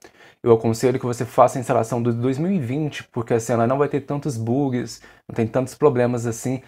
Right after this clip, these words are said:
na hora da utilização. E aqui o idioma, qual que é o idioma que você prefere, se é português ou se é inglês. Logo abaixo ele vai perguntar se você quer instalar ou se você quer realizar o download.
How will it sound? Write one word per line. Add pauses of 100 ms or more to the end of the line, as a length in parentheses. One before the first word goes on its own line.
(200)
na
hora
da
utilização. (280)
E
aqui
o
idioma,
qual
que
é
o
idioma
que
você
prefere, (260)
se
é
português (220)
ou
se
é
inglês. (600)
Logo
abaixo
ele
vai
perguntar
se
você
quer
instalar
ou
se
você
quer
realizar
o
download.